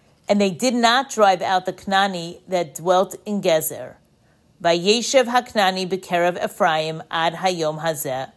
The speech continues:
vayihi lemas oved." Rather, the Knani dwelt in the midst of Ephraim until this day, and they were indentured laborers.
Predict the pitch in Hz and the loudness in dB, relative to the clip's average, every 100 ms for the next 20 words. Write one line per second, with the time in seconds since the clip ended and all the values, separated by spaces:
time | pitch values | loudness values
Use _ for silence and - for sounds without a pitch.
0 | _ _ _ - 160 156 - 202 196 - | _ _ _ 0 0 0 -4 -4 -2 -2
1 | 214 190 143 143 - - - 170 151 147 | 0 2 2 2 0 -4 -4 -6 -4 -6
2 | 123 - - _ _ _ - - - 190 | -8 -14 -20 _ _ _ -20 -20 -4 4
3 | 240 240 254 202 180 185 - _ 196 - | 6 6 2 -2 -4 -6 -12 _ -6 -4
4 | 214 208 214 233 247 254 - 185 185 196 | 0 2 2 -2 -8 -10 -14 -4 -2 0
5 | 165 - 202 190 190 208 - - - 240 | -4 -10 -10 -10 -6 -4 -4 -6 -6 -8
6 | 196 202 _ - 208 - 196 175 170 165 | -6 -16 _ -8 -8 -2 0 0 -2 -6
7 | 180 - 196 175 180 - 175 143 143 143 | -8 -6 -4 -4 -2 -2 -2 -4 -10 -18
8 | _ _ _ 190 196 190 185 180 175 143 | _ _ _ -4 0 0 0 -4 -6 2
9 | 208 220 - 165 160 160 175 170 160 151 | 2 2 -2 -4 -4 -8 -6 -6 -4 -8
10 | 135 123 110 - - | -10 -12 -12 -8 -8